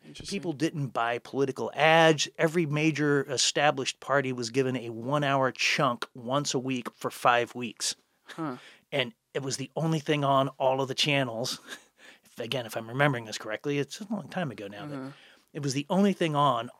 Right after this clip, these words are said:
Speaker 2: the major channels for five weeks for that one-hour stretch during prime time. And so the parties would bring in, the, the,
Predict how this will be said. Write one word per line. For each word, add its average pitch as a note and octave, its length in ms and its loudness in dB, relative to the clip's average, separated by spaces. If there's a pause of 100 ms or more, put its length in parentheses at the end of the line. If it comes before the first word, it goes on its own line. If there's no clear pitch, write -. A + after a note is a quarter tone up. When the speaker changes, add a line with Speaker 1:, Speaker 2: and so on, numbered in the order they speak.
Speaker 2:
the D3 100 -6
major D3 340 4
channels A2 640 -2 (640)
for - 120 -4
five C3+ 440 2
weeks B2+ 300 -6
for - 140 -4
that A2+ 200 -2
one-hour B2+ 420 2
stretch - 440 0
during A2 200 -10
prime A2 300 -6
time. - 320 -6 (420)
And C#3 120 -6
so C#3 180 2
the - 80 -8
parties F#3+ 360 6
would B2 120 -6
bring C#3 220 0
in, B2 160 -6 (100)
the, A#2 100 -14 (180)
the, A#2 280 -6